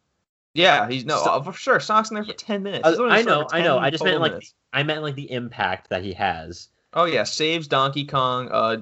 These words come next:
Speaker 1: tells Olimar to quit being a little bitch, kills his entire
Speaker 2: <laughs>
Speaker 1: race.
Speaker 2: Kills his
Speaker 1: Uh,
Speaker 2: entire helpers.
Speaker 1: get, saves, saves the gang, Pikachu, Samus, Donkey Kong, all of them from Meta Ridley, gets them all
Speaker 2: Meta
Speaker 1: out of there.
Speaker 2: Yep.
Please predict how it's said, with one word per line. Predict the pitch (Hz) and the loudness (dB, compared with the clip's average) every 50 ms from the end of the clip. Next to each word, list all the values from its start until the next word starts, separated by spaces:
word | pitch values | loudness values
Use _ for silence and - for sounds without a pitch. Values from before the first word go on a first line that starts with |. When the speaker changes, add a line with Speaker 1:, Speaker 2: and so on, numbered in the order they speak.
| - - | -8 -10
Speaker 1:
tells | - - 135 131 139 143 143 147 139 143 - | -2 2 4 4 4 2 0 -2 -4 -4 -4
Olimar | - 123 123 127 127 123 123 | -2 0 0 0 0 0 -2
to | 120 123 | -4 -2
quit | - 139 139 | -4 -6 -8
being | 135 127 | -6 -6
a | 123 | -6
little | 120 113 110 110 - - | -6 -6 -6 -8 -6 -2
bitch, | 113 113 110 - - - | -2 -2 0 -2 -6 -8
kills | - - 127 135 135 127 | -4 -2 0 0 0 -2
his | 127 117 120 | -4 -6 -8
entire | 117 123 139 123 135 143 151 139 | -4 0 2 4 4 4 2 2
Speaker 2:
<laughs> | 120 | 2
Speaker 1:
race. | 110 98 101 95 104 - 233 - - | 2 4 4 4 4 4 2 0 0
Speaker 2:
Kills | - - 196 202 208 226 | -2 -2 0 0 0 0
his | 226 196 180 | 0 -2 -2
Speaker 1:
Uh, | 190 | -2
Speaker 2:
entire | 180 170 104 117 120 127 139 147 147 147 127 | 0 4 4 6 6 6 6 4 2 0 2
helpers. | 135 131 139 131 - - 101 90 90 | 2 2 2 2 0 -2 0 4 4
Speaker 1:
get, | 156 160 - _ _ - | 4 4 4 _ _ -10
saves, | 135 - - - 151 156 170 175 180 180 170 - - - 143 | -8 -4 2 4 4 6 6 4 2 0 -2 -8 -10 -10 -8
saves | - - 156 160 165 175 180 170 165 156 | -4 0 0 2 2 0 -2 -4 -6 -6
the | 151 151 | -6 -4
gang, | 139 147 139 135 135 131 135 139 | -2 0 0 0 0 0 -2 -2
Pikachu, | - 160 160 151 165 147 - - 156 147 147 143 143 139 | -2 -2 -2 0 -2 -4 -2 -2 -2 0 0 0 0 -2
Samus, | 131 135 - - 131 127 127 127 127 127 127 - - - - - - | -2 -2 0 2 2 2 2 2 2 0 -2 -2 -4 -8 -8 -8 -2
Donkey | 113 127 120 123 123 120 | 0 2 2 2 0 0
Kong, | 123 117 101 82 80 78 - | 0 0 2 0 0 0 4
all | 117 127 131 135 | 6 6 6 6
of | 131 | 4
them | 131 123 123 | 2 0 0
from | 120 - 127 117 113 113 117 117 | 0 0 2 2 2 0 -2 -2
Meta | 117 117 120 123 120 | 0 2 4 4 2
Ridley, | 113 110 110 107 107 107 107 107 107 | 2 0 -2 -4 -4 -4 -4 -4 -4
gets | 107 110 117 - - | -2 -4 -4 -4 -4
them | 123 123 | -4 0
all | 110 113 131 135 107 | 2 4 6 6 6
Speaker 2:
Meta | 95 98 | 6 4
Speaker 1:
out | 104 107 | 4 2
of | 104 104 | 2 0
there. | 107 107 110 110 104 | 2 2 2 2 0
Speaker 2:
Yep. | 98 98 98 101 104 | 0 -4 -4 -6 -8